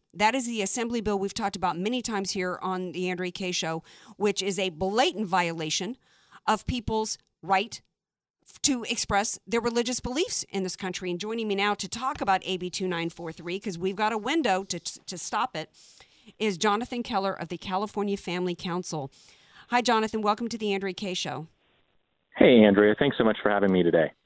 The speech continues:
Speaker 1: Well, thanks for being here, and thanks for, uh, working to try to, uh, push back against the denial of our religious freedoms and the exercise of our religious beliefs.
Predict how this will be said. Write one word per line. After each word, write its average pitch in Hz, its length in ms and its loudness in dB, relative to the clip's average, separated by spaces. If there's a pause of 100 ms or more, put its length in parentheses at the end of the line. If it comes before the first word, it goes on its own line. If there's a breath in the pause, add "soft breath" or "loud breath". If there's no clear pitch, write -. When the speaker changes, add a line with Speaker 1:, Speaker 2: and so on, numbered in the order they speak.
(100)
Speaker 1:
Well, 233 100 0
thanks 269 260 0
for 269 120 -4
being 247 240 0
here, 233 180 0
and 190 120 0
thanks 240 280 0
for, 226 380 0
uh, 202 100 4
working 208 440 -2
to 202 100 -4
try 202 340 0
to, 196 420 -2
uh, 160 80 -2
push - 300 -6
back 208 340 2
against 175 320 -6
the 170 80 -6
denial 170 420 -2
of 165 120 -8
our 156 80 -6
religious 165 480 -6
freedoms 175 380 -6
and 165 100 -8
the - 100 -8
exercise 165 540 -6
of 160 100 -10
our 156 80 -6
religious 156 400 -8
beliefs. 165 500 -8